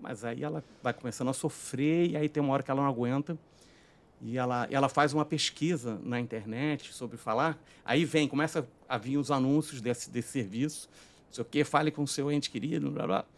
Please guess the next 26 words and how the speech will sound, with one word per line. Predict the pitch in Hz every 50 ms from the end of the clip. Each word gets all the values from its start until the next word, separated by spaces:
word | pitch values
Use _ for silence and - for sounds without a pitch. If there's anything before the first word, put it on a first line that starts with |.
| - - - - - - _ _ - - -
Cara, | 127 120 110 - -
aí | 110 113 113 123
ela, | 120 123 135 139 143 - -
ela | - 120 131 165
entra. | 175 147 120 104 - - - - - - - - - - _ _ _ _ - - - -
E | 104 107 110
aí, | 107 107 107 110 120 131
assim, | 127 - 117 - - -
a | 110
cena | - - - 135 131 135 131
que | - - - 110 107 104 98 - - - - - - -
mostra | 104 104 110 113 - - 98 104
ela, | 107 107 - - -
ela | 117 110 110 110 104 101 - -
conversando | - 127 131 127 113 - - - 135 135 120 - - _ - - _ _ -
pela | - 107 110
primeira | - - 117 113 131 127 127 107
vez | 95 120 123 123 113
é | 135
uma | 131 -
coisa | - - 135 127 117 139
in-, | 135 117 - - - - -
incrível, | - - 147 147 - - 131 131 127 117 104 -
que | -
ela | 120 131 127 120 - -
escreve, | - - - - 127 135 135 120 - 135